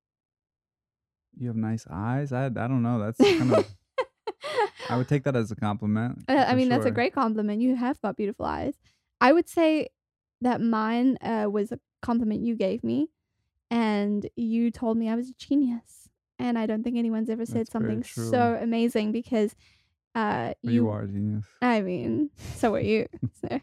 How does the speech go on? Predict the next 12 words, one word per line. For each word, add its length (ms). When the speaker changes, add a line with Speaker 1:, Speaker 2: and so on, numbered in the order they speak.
Speaker 2:
<laughs> 180
But 240
I 100
think 160
Speaker 1:
Great 40
Speaker 2:
that 100
was 80
Speaker 1:
minds 80
Speaker 2:
really 140
Speaker 1:
think 120
alike. 180
Speaker 2:
special 380